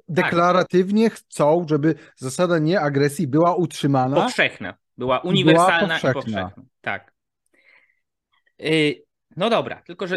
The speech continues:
Speaker 2: spójrzmy, jaka jest wizja tego anarchokapitalistycznego ładu.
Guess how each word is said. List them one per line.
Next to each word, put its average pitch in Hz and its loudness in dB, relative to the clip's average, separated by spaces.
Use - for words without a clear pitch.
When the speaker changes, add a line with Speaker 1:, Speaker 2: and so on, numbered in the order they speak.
Speaker 2:
spójrzmy, - -4
jaka 175 -2
jest 131 -8
wizja 156 -6
tego 131 -4
anarchokapitalistycznego 131 -10
ładu. 85 -10